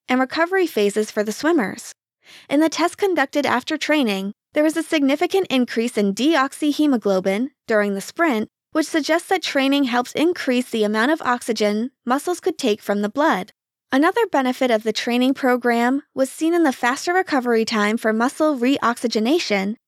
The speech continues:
as during the rest periods of the swim test, oxyhemoglobin rose notably faster in the participants after the training program than before.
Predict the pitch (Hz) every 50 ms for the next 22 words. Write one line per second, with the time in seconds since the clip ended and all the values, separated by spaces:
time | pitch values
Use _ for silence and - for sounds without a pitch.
0 | _ _ - 269 294 269 - - 294 320 349 381 403 381 302 240 233 262 - -
1 | - 294 285 285 285 294 302 302 285 - 233 214 208 214 - - - 233 240 254
2 | 269 277 - 294 311 330 359 - - - - - _ _ _ _ - 240 262 294
3 | - - 370 359 339 - 285 269 247 226 214 226 214 196 196 208 214 220 226 220
4 | 214 208 208 208 208 202 202 214 240 277 285 330 339 - - 240 220 208 - -
5 | - 240 240 247 - - 208 208 208 - 226 208 - 294 320 - 330 - - 196
6 | 196 202 - - - - - _ - - 262 311 - - 370 359 359 349 - -
7 | 277 262 254 233 220 - 220 208 202 202 202 196 196 196 202 220 254 - _ _
8 | _ - 214 202 196 202 196 - - 294 330 247 180 - - 208